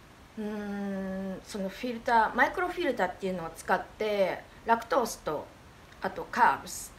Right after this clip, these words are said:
あの、炭水化物系の、あとファット、脂質、そういうのを他のやつよりもっと除いてるってこと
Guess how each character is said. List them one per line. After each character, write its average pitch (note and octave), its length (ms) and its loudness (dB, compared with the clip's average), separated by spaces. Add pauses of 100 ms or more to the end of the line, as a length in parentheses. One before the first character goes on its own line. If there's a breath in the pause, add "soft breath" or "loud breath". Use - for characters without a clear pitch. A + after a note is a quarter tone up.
あ F#3 120 2
の、 E3 580 -4 (360)
炭 A3+ 180 2
水 A3 200 -4
化 B3 140 -2
物 E3+ 220 -8
系 G3+ 200 -2
の、 F3 360 -4
あ A3 80 -2
と - 140 -8
フ - 120 -4
ァ D4 40 4
ッ C#4+ 40 -2 (120)
ト、 - 100 -12 (340)
脂 - 20 -10
質、 F3+ 640 -4 (260 loud breath)
そ G#4 160 4
う - 20 6
い A4 80 6
う G4 60 -2
の A3 120 2
を E3+ 40 0 (240)
他 D#4 280 2
の F4 420 -2
や F4 160 -2
つ F4+ 140 -8
よ A#3 80 4
り G3+ 180 -4
も B3 140 -2
っ - 20 -10
と G3+ 120 -4
除 F#3+ 300 2
い C4+ 40 -8
て D#4+ 120 -6
る F4 60 -6
っ - 20 -8
て - 140 -12
こ G#3 120 -8
と F#3+ 280 -2